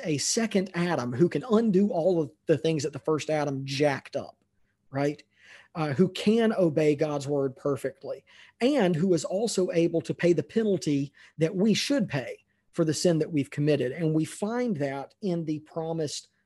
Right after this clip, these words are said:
Messiah, uh, who's first promised in Genesis three fifteen that the seed of the woman is going to come who will tread on the head of the snake and, and, and who will go to war with the snake and its seed.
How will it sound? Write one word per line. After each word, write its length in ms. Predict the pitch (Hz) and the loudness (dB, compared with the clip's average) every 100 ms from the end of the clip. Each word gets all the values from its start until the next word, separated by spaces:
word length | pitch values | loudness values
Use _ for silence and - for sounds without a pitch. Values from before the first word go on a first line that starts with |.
| - | -8
Messiah, 640 | 151 - 156 135 135 139 - _ _ _ | -6 -4 -6 -6 -10 -12 -16 _ _ _
uh, 180 | 160 143 | -10 -6
who's 220 | 131 147 | -4 -6
first 340 | - 190 190 - | -4 -2 -2 -4
promised 460 | 190 185 170 - | -6 -4 -4 -6
in 80 | 160 | -6
Genesis 380 | 139 160 135 143 | -4 -4 -6 -8
three 200 | 151 151 | -6 -6
fifteen 440 | 143 139 - 151 | -6 -8 -6 -6
that 100 | 139 | -8
the 80 | 165 | -10
seed 240 | - 185 180 | -4 0 0
of 80 | |
the 80 | 151 | 0
woman 280 | 151 151 151 | -2 -4 -6
is 100 | 135 | -6
going 160 | 151 139 | -6 -6
to 60 | |
come 300 | - 147 147 - - - | -6 -4 -4 -8 -20 -8
who 100 | 165 | -4
will 140 | 143 | -4
tread 360 | - - 180 170 | -6 -2 0 2
on 160 | 160 | 0
the 100 | 151 | 0
head 220 | 135 156 147 | 0 0 0
of 80 | |
the 60 | 135 | -4
snake 520 | - 143 127 127 _ _ _ - | -8 -6 -6 -10 _ _ _ -8
and, 200 | 147 151 | -6 -4
and, 240 | 156 - _ _ _ _ _ _ _ - | -6 -8 _ _ _ _ _ _ _ -4
and 120 | 208 | 0
who 80 | 175 | 2
will 120 | 185 | 2
go 180 | 156 170 | 4 4
to 60 | 165 | 4
war 260 | 160 175 | 2 0
with 120 | 160 | 0
the 60 | 156 | -6
snake 320 | - 160 156 | -4 0 0
and 80 | 143 | -2
its 160 | 135 - | -6 -4
seed. 400 | 269 208 131 | 0 0 0